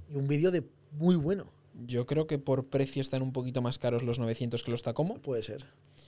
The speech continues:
Speaker 1: Pero en calidad a lo mejor están mejor los,
Speaker 2: Los
Speaker 1: los
Speaker 2: Tacomo
Speaker 1: Tacomo.
Speaker 2: que los... a ver, al fin y al
Speaker 1: Por
Speaker 2: cabo
Speaker 1: lo menos los Tacomo te dejan elegir una varilla.
Speaker 2: Exacto.
Speaker 1: Que eso
Speaker 2: Y
Speaker 1: es una cosa que los, que los novecientos no del todo.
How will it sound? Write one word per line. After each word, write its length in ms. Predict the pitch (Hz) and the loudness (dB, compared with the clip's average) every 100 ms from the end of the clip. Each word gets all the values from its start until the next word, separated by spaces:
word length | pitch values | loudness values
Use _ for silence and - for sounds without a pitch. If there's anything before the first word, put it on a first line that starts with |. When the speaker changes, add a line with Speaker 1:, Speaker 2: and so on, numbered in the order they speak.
| - - - - - - - - - - | -20 -20 -20 -20 -20 -20 -20 -20 -20 -16
Speaker 1:
Pero 140 | - 123 | -8 -6
en 60 | 117 | -4
calidad 400 | 120 117 123 151 | -4 -2 -2 -2
a 40 | |
lo 80 | 165 | -2
mejor 280 | 190 208 185 | -2 -2 -2
están 220 | - 135 | -2 -6
mejor 300 | 117 - 110 | -6 -8 -6
los, 100 | 110 | -4
Speaker 2:
Los 100 | 107 | -4
Speaker 1:
los 120 | 131 | -4
Speaker 2:
Tacomo 360 | 123 117 120 120 | -4 -4 -4 -4
Speaker 1:
Tacomo. 60 | |
Speaker 2:
que 120 | 151 113 | -4 -4
los... 520 | 107 104 104 - - - - - | -4 -4 -6 -10 -18 -20 -14 0
a 80 | 135 | 2
ver, 100 | 139 | 4
al 80 | |
fin 140 | 127 139 | 2 2
y 40 | |
al 60 | 151 | 2
Speaker 1:
Por 100 | 151 | 4
Speaker 2:
cabo 120 | 143 | 4
Speaker 1:
lo 40 | |
menos 240 | 143 160 185 | 4 0 -2
los 120 | 196 | -2
Tacomo 260 | 185 180 214 | -2 -2 -2
te 80 | |
dejan 200 | 240 - | -2 -2
elegir 340 | 180 160 151 143 | -2 -2 -2 -2
una 140 | 143 | -2
varilla. 320 | 127 135 196 110 | -2 -4 -6 -8
Speaker 2:
Exacto. 560 | 135 - 120 - 104 - - - | -8 -6 -8 -8 -10 -10 -20 -10
Speaker 1:
Que 100 | - | -4
eso 100 | 131 | -2
Speaker 2:
Y 20 | |
Speaker 1:
es 80 | 139 | -2
una 100 | 156 | -2
cosa 200 | 156 160 | -2 -2
que 80 | 156 | -2
los, 180 | 156 151 | -4 -4
que 100 | 151 | -4
los 120 | 143 | -2
novecientos 540 | 151 147 175 196 208 | -2 -4 -4 -4 -4
no 160 | 151 147 | -2 -2
del 160 | 120 | -2
todo. 240 | 113 147 | -6 -8